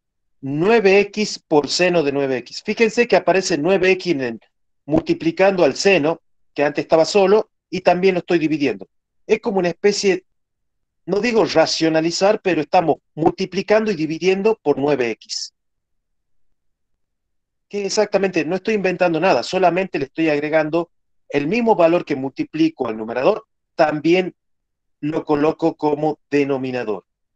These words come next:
Es la misma expresión. ¿Pero por qué por nueve X?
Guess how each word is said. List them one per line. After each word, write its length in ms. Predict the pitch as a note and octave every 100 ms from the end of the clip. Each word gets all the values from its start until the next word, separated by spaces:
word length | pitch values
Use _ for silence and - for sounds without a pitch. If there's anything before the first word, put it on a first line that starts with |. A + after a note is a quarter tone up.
| _ _ _ -
Es 120 | F3+
la 80 | E3+
misma 260 | G#3 F#3
expresión. 440 | E3 D3+ C#3 G#2+ - _ _ _ _ _ _ _ _ _ _ _ _ _ _ _ _ _ _ _ _ _ _ _
¿Pero 220 | F3 E3
por 240 | - G3+ -
qué 160 | A#3+
por 240 | A#3+ D3 B2
nueve 320 | D3+ C3 D3
X? 480 | C#3+ - - -